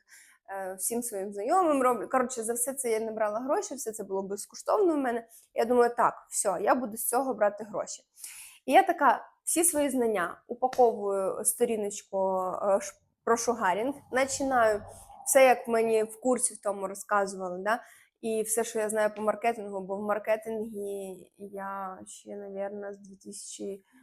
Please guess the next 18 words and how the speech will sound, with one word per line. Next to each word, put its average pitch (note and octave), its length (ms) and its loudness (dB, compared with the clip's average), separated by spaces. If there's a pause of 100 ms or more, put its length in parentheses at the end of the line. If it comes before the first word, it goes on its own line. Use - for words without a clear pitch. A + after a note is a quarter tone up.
(140)
дванадцятого A3 760 0
року, C4 320 2
коротше, A3 340 -2
в G3 80 -12
продажах A3+ 580 2
я G#3+ 100 0
з - 140 -4
самого A3 360 0
дитинства, A3+ 640 -2 (180)
і A#3+ 80 2
я B3+ 120 10
розумію, B3 560 4
як F#3+ 220 -2
це - 80 -6
все F#3+ 200 -6
працює, B3+ 600 -2
але, G#3 220 -2
знаєте, A#3+ 400 -4